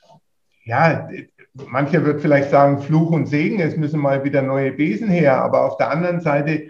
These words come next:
haben wir natürlich diese ganze Historie dort, äh, was ist möglich, was kann man entwickeln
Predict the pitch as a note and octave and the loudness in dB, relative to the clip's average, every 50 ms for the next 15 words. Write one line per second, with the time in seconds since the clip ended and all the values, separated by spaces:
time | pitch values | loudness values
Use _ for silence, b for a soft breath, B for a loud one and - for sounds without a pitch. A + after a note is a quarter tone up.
0 | B B B B - C#3 C#3 D3+ D3+ D3+ D#3 D#3 D3+ D3 F#3 - - D#3+ D#3+ D#3 | B B B B -4 -2 0 0 0 0 0 0 0 0 -2 0 0 0 2 2
1 | D#3 D3+ D3+ - - - - _ - - _ - D#3 C#3 B2 D3 C#3+ C#3+ C#3+ D3 | 2 0 0 -2 -8 -12 -16 _ -20 -20 _ -6 -4 -2 -2 0 2 2 2 2
2 | D#3 D#3 - - D#3+ C#3 C3 D3 C3+ - - - - E3 F3 F#3+ G3+ G3 F3 E3 | 2 0 -2 0 0 0 2 0 -2 -2 -4 -4 0 2 4 4 4 4 4 4
3 | D3+ C#3+ C#3 C3+ C#3 C3+ C3+ C3 C3 B2+ - - - C3+ B2+ B2 B2 B2 C3+ C#3 | 4 2 2 2 0 0 2 2 2 2 0 -4 -12 -12 -10 -10 -4 0 0 2
4 | C#3 D3 C3+ A2 D3 C#3+ D#3 E3+ E3+ E3 D3 A#2+ - - C3 C3 - - - C#3 | 2 0 -2 0 0 2 2 2 2 0 0 -2 -2 0 0 0 0 -2 -4 -4
5 | C3+ C3+ C3 C3 C3+ C3+ A#2+ C3 D#3 D#3 D#3 D#3 D3+ D3 C3+ A2 - - | -2 -2 -4 -4 -4 -6 -4 -2 -2 -2 0 0 0 0 0 -2 -6 -12